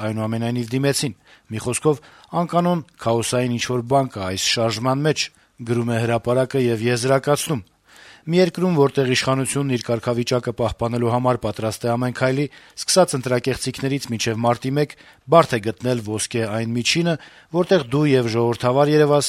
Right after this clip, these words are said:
և վճռական, և միջազգային հանրության համակրանքը շահես, և սեփական ժողովրդիդ համակրանքը չկորցնես»։ Ժամանակ օրաթերթն անդրադառնում է Ռաֆի Հովհաննիսյանի և Գագիկ Ծառուկյանի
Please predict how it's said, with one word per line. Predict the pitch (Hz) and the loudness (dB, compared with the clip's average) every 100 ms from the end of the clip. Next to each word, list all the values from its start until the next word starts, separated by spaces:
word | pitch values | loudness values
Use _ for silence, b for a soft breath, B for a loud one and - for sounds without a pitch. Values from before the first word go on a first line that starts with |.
| - | -4
և | 104 107 107 | -6 -4 -4
վճռական, | - 123 117 143 143 - - | -2 -2 2 0 0 -6 -8
և | 107 107 | -6 -4
միջազգային | 113 120 117 107 117 113 | -2 -2 -2 -2 -2 -2
հանրության | 117 120 117 117 117 | -4 -4 -2 -2 0
համակրանքը | 117 123 123 120 131 | -2 -2 -6 -2 0
շահես, | 139 151 143 B B B 185 | 2 2 0 B B B 0
և | 185 - | 0 2
սեփական | 113 113 107 120 107 | 0 0 0 -2 0
ժողովրդիդ | 113 113 - 117 107 | -2 -2 -6 -8 -6
համակրանքը | 110 110 113 117 | -6 -4 -4 -4
չկորցնես»։ | - - 135 - 165 160 - - _ - - - - - - - - - - - - - - - - - - - - _ _ b b b - 156 | -6 -4 -4 -4 -2 -2 -4 -12 _ -12 -10 -12 -10 -10 -10 -8 -8 -8 -8 -10 -10 -10 -8 -8 -6 -6 -6 -10 -16 _ _ b b b -4 0
Ժամանակ | 175 180 175 | 2 2 4
օրաթերթն | 170 160 160 143 151 | 4 4 0 0 -2
անդրադառնում | 147 143 139 139 156 151 | 2 2 2 2 2 2
է | 131 | 2
Ռաֆի | 123 131 | 2 0
Հովհաննիսյանի | 120 117 123 - 123 135 131 | 0 -2 -2 -4 -4 -2 -2
և | 113 | -2
Գագիկ | 113 107 110 | -4 -4 -8
Ծառուկյանի | - 110 110 113 117 | -6 -6 -4 -4 -4